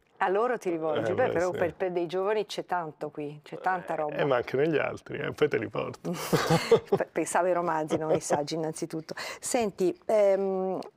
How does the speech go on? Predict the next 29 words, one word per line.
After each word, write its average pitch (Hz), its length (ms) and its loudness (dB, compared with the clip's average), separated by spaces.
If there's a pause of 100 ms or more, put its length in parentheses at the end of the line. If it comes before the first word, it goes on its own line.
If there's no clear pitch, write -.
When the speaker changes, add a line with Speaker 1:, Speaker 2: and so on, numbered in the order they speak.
(120)
Speaker 1:
Roma. 175 540 0 (280)
Speaker 2:
Mm. 131 200 4
Speaker 1:
Roma 285 280 2
nel 202 200 0
romanzo 233 720 2 (100)
<clears throat> 240 160 -2
non 240 160 2
è 240 80 2
soltanto 185 500 -2
un'ambientazione 170 720 -6
di 151 100 -10
sfondo, - 600 -10
è 180 80 -6
una 175 180 -2
Roma, 165 520 -2 (320)
eh, 175 300 0
cialtrona, 226 840 0
è 185 60 0
una 175 160 -2
Roma 180 240 0
cupa, 226 560 0
ma 202 120 -2
è 175 60 -2
anche 175 300 -4
una 175 100 -2
Roma 170 240 -2
amata 175 460 -2
e 160 80 -4
amatissima. 170 960 -6